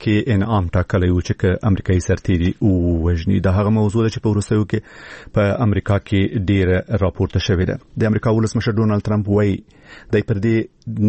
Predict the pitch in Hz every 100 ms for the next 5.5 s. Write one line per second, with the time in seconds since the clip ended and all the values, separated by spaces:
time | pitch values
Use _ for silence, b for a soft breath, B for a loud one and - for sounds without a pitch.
0 | 104 131 113 - 92 - 107 90 80 95
1 | - 113 104 - 92 90 95 98 95 87
2 | 92 82 98 87 92 90 87 107 113 101
3 | 107 104 - 113 110 - - 92 87 85
4 | 85 117 - 90 85 95 90 82 - 82
5 | 85 - 92 95